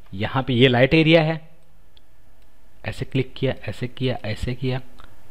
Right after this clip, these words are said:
यहाँ पे, यहाँ पे।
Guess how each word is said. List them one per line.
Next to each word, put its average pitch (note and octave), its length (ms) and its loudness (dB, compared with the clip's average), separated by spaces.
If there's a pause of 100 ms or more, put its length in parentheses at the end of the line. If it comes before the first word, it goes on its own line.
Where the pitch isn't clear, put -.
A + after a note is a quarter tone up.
(960)
यहाँ F#2+ 340 -2 (120)
पे, A#2+ 220 -2 (1300)
यहाँ G2 340 -2 (120)
पे। A2+ 180 0